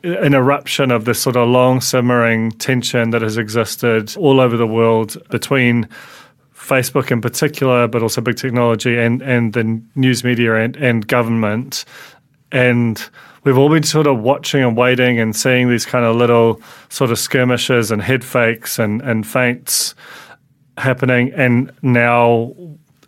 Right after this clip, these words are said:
it's sort of finally here. That, that's the way it feels right now. Maybe that'll all change, but, um, I just wanna talk about it because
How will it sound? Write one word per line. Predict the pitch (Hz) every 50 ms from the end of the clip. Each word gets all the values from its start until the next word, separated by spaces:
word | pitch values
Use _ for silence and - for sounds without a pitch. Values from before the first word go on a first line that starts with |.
| _ -
it's | 147 - -
sort | - 147 120
of | 113
finally | - - 120 113 110 110 107 107 104
here. | 98 104 98 98
That, | 92 127 127 127 127
that's | - 143 139 -
the | - 156
way | 135 127 120
it | 123 120
feels | - 131 120 117 113 - -
right | 117 110 113 123
now. | 127 113 107 107
Maybe | 110 120 117 117 110 113 110
that'll | 107 113 104 113 110
all | 110 110 110
change, | 107 - - 120 120 127 131 131 127 127 - -
but, | - 117 113 110
um, | 113 110 110 110 107 110 110 107 - -
I | 147 143 131
just | 135 131 -
wanna | 151 139 135 127 120
talk | 123 - 151 143 135 -
about | 143 123 127 120 120 117
it | 120 123 123 -
because | - 117 - - - 120 117 113 113 107 101 - - - - - -